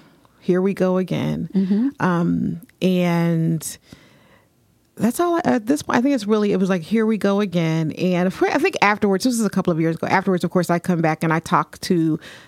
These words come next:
Speaker 1: people in my safe space
Speaker 2: Sure.
Speaker 1: to share it, because you can't tell everybody that story, reg-, you know, wherever you work.
Speaker 2: Right, right.
Speaker 1: So I share, share my story, and they're like, "Yes, girl, we know."
Speaker 2: Yeah.
Speaker 1: You know, we all,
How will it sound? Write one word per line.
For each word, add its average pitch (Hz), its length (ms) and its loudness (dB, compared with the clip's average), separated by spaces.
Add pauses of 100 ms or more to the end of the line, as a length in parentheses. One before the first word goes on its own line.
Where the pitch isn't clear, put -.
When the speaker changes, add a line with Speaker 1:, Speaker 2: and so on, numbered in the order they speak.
(100)
Speaker 1:
people 190 320 0
in 170 60 2
my 156 160 2
safe 165 300 0
space - 640 -2
Speaker 2:
Sure. 165 180 2
Speaker 1:
to 190 120 4
share 156 340 0
it, 156 60 0
because - 220 -2
you 170 60 -4
can't 170 240 0
tell 165 220 2
everybody 156 400 2
that 123 180 0
story, 156 500 0 (1000)
reg-, 160 320 -2
you 190 140 0
know, - 100 -6
wherever 156 280 -2
you 160 120 -2
work. 151 200 2
Speaker 2:
Right, 175 260 0 (220)
right. 175 140 2
Speaker 1:
So 202 100 4
I 180 80 2
share, 202 440 2
share 202 280 2
my 185 160 2
story, 180 440 2
and 175 80 0
they're 170 120 2
like, 156 160 -2
"Yes, 170 280 2
girl, 160 300 0
we 170 120 2
know." 156 380 2 (360)
Speaker 2:
Yeah. 175 260 2 (120)
Speaker 1:
You 185 160 2
know, 170 300 2
we 180 200 2
all, 185 240 2